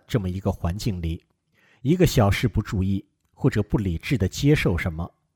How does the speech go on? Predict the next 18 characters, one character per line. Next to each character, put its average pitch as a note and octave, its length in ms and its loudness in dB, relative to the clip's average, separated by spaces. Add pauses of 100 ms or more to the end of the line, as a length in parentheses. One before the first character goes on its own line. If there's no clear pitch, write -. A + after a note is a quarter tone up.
(260)
都 D3+ 140 6
可 - 140 0
能 G2+ 140 0
带 G#2 160 4
来 G2 160 0
很 F2 240 -4
大 G#2+ 160 2
的 F2+ 80 -2
损 E2 260 -4
失 G#2+ 200 -4
和 F#2 100 -2
干 F#2+ 260 -2
扰。 E2+ 240 -6 (680)
虽 - 180 2
然 E3 140 6
路 F3 220 4
很 F#2 200 -4
窄， F2 280 -2